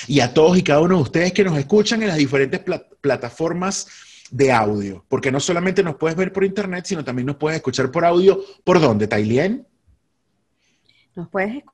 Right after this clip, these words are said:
Speaker 2: escuchar a través de Google Podcast, Apple Podcast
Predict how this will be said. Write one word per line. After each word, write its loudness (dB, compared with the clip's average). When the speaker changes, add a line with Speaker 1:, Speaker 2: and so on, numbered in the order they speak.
Speaker 2:
escuchar -4
a -8
través -8
de -12
Google -10
Podcast, -10
Apple -8
Podcast -14